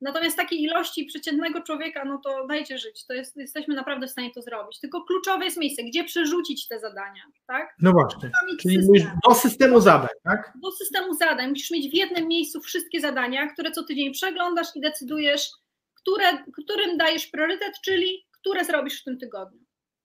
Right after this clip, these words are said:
Speaker 1: To jest bardzo prosty system. Tam nie ma naprawdę nic skomplikowanego, dlatego że ja uwielbiam prostotę.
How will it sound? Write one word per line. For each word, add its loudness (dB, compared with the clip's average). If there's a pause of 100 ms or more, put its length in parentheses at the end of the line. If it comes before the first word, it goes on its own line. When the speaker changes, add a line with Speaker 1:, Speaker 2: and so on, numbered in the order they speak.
(120)
Speaker 1:
To -4
jest -2
bardzo 4
prosty -2
system. -12
Tam -2
nie -2
ma -4
naprawdę -2
nic -4
skomplikowanego, -6
dlatego -6
że -4
ja 0
uwielbiam -4
prostotę. -14